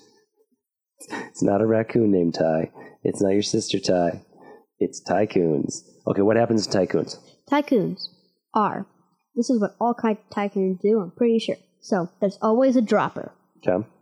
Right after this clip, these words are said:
Speaker 2: A dropper and a conveyor belt. A conveyor belt just moves, is a black
Speaker 1: So
Speaker 2: thing
Speaker 1: the
Speaker 2: that
Speaker 1: dropper,
Speaker 2: moves.
Speaker 1: like, drops money.
Speaker 2: Yes.
Speaker 1: And the conveyor belt basically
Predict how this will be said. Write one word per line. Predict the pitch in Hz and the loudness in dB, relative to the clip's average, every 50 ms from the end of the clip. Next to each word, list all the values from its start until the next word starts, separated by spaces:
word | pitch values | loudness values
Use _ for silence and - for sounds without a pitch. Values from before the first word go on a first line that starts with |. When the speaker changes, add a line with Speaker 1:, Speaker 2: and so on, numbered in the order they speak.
| _ _ _ _ _ _ _ _ _ - | _ _ _ _ _ _ _ _ _ -2
Speaker 2:
A | 220 208 | -2 0
dropper | 208 233 240 262 254 285 285 294 302 294 277 269 - - - _ _ _ _ - | 2 2 2 2 2 4 4 4 4 4 2 -2 -6 -16 -20 _ _ _ _ 2
and | 233 214 208 208 208 214 - | 4 4 4 4 4 2 0
a | 214 | 0
conveyor | - - 208 190 202 180 160 151 - | 2 2 2 4 2 2 0 -2 -4
belt. | - - - - - - 220 | -6 -8 -10 -12 -10 -8 -8
A | |
conveyor | - - 208 196 208 208 214 214 | -2 0 0 2 2 2 2 2
belt | 208 214 202 208 - - - - - _ _ _ _ _ _ | 2 0 0 -2 -4 -8 -16 -20 -20 _ _ _ _ _ _
just | - 214 - - - - - _ _ 240 | -10 -10 -8 -10 -12 -14 -20 _ _ -2
moves, | 214 202 208 220 220 214 214 - - - - - - - | 2 4 4 4 4 2 0 -2 -6 -6 -10 -14 -16 -14
is | 208 - 190 | -14 -14 -8
a | - | -4
black | 208 202 214 214 - _ _ _ _ _ _ _ | -4 -4 -4 -4 -8 _ _ _ _ _ _ _
Speaker 1:
So | 240 | 2
Speaker 2:
thing | 226 208 | 2 4
Speaker 1:
the | 208 190 | 4 2
Speaker 2:
that | |
Speaker 1:
dropper, | 185 127 117 - 196 | 2 2 2 2 2
Speaker 2:
moves. | 131 113 | 2 2
Speaker 1:
like, | 98 90 - | 2 0 0
drops | - 120 107 107 - - - | 0 2 2 2 0 0 2
money. | 101 98 98 87 76 69 69 78 - - _ _ - | 2 2 4 2 0 0 -2 -4 -4 -6 _ _ -4
Speaker 2:
Yes. | - 156 80 - - | -4 -4 -2 -2 -2
Speaker 1:
And | 92 87 | -2 -2
the | 85 | -2
conveyor | - 95 92 98 104 104 98 | -2 0 0 2 2 2 2
belt | 98 98 95 92 - - - - - | 2 2 0 0 -2 -6 -8 -2 0
basically | 95 92 90 - - | 0 0 0 0 -2